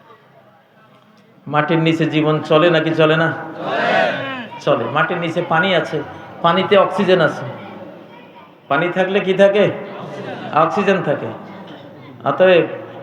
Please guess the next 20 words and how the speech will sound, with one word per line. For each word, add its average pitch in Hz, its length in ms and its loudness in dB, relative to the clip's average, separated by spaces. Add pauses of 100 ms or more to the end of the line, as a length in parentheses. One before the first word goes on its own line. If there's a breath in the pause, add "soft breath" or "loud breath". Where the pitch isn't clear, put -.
(140)
কেউ 180 120 4
যদি 202 460 0 (600)
একশো 208 560 2
ফিট 254 220 2 (920)
গভীর 220 540 4 (120)
কূপ 226 160 4 (140)
খনন 226 320 4
করে 196 240 4
নিচে 196 260 0
যদি 185 240 2
পানি 180 260 0
থাকতে 185 380 0
দেয়, 165 280 4 (840)
একশো 180 440 2
ফিট 240 220 0
নিচে 214 240 0
গেলেও 185 260 2
সে 180 120 0
মরবে 151 300 -2
না, 196 100 -8